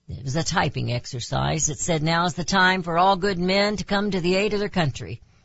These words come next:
But today it is a true call to action. Last night on the news, I heard a disturbing tidbit. Searching for it this morning was most <laughs> difficult. We finally came up with something,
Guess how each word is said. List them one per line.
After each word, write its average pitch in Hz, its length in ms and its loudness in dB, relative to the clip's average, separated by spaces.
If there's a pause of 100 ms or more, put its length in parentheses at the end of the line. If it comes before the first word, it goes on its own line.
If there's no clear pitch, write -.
(840)
But 127 200 -10
today 147 480 -2
it 139 120 -6
is - 140 -8
a 120 60 -12
true 151 260 -6
call 127 320 0
to 131 60 -6
action. 110 520 -10 (1040)
Last 208 320 4
night 202 280 4
on 175 120 2
the 170 100 0
news, 202 300 0
I 190 160 4
heard 196 200 0
a 180 40 -4
disturbing 208 520 -4
tidbit. 117 460 -4
Searching 185 420 -2
for 170 220 0
it 165 80 -6
this 170 220 -4
morning 220 300 0
was 165 180 -2
most 233 340 -6
<laughs> 214 80 2
difficult. 160 540 0
We 202 140 0
finally 226 380 2
came 190 280 0
up 240 180 0
with 156 140 -4
something, 165 440 -4